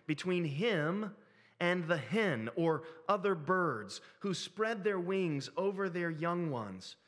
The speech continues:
to cherish and protect them. But in accommodation to our infirmity,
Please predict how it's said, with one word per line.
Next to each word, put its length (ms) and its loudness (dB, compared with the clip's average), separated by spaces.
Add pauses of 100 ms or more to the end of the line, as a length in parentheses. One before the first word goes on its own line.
(260)
to 80 -6
cherish 720 -4 (520)
and 100 -10
protect 480 -6
them. 240 -10 (1040)
But 400 0 (320)
in 240 2
accommodation 1000 0
to 180 0
our 240 2
infirmity, 840 0